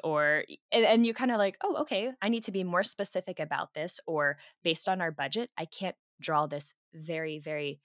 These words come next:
high-end detail." I learned this on one project where we had a light fixture that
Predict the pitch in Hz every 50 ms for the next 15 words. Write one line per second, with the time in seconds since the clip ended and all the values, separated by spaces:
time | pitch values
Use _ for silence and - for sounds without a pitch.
0 | _ _ _ _ _ _ _ - - - 170 165 160 151 - - 151 156 156 147
1 | 143 143 - _ _ _ - 165 151 156 - - 180 170 165 160 156 151 156 160
2 | 190 - - 170 170 170 175 170 170 165 156 151 - 151 147 147 143 143 151 143
3 | - 139 131 139 135 - - 139 143 143 143 - 151 139 139 135 - - 151 143
4 | 147 147 135 - - 143 143 - - - 147 143 143 143 147 - 147 - -